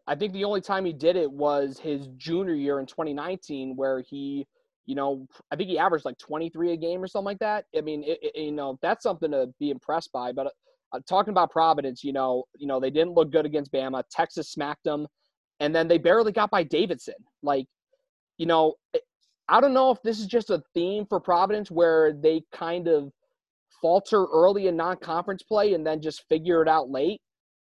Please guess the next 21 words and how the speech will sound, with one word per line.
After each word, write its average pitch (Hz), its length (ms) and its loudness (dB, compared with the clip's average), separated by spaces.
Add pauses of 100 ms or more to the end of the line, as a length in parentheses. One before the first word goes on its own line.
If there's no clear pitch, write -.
(440)
But, 160 300 6 (960)
and 196 260 -4
then, 226 280 -2
and 208 140 4
then 233 100 2
in 220 80 2
Big 214 160 4
East 240 180 -4
play, 139 180 2
they 139 140 0
just 185 240 -4
figure 180 260 4
it 175 60 6
out. 170 160 4
Look 185 120 4
at 247 100 2
where 220 140 4
they 208 120 2
were 185 180 2
last 160 380 2
year 135 340 0